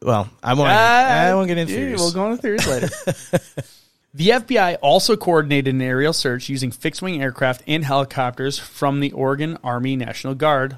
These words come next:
Speaker 2: along the entire flight path, known as Victor twenty-three in U S aviation ter-,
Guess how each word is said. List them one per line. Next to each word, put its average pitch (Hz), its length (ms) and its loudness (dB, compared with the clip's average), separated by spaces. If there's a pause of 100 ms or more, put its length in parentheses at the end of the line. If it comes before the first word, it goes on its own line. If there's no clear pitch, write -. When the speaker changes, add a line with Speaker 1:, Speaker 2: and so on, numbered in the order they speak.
(100)
Speaker 2:
along 135 380 -2
the 131 80 -2
entire 127 500 -4
flight 123 380 -8
path, 104 340 -14 (440)
known 139 260 -2
as 127 340 -2
Victor 151 400 -6
twenty-three 147 600 -6
in 123 100 -4
U 123 140 -4
S 120 140 -4
aviation 117 580 -10
ter-, 123 240 -8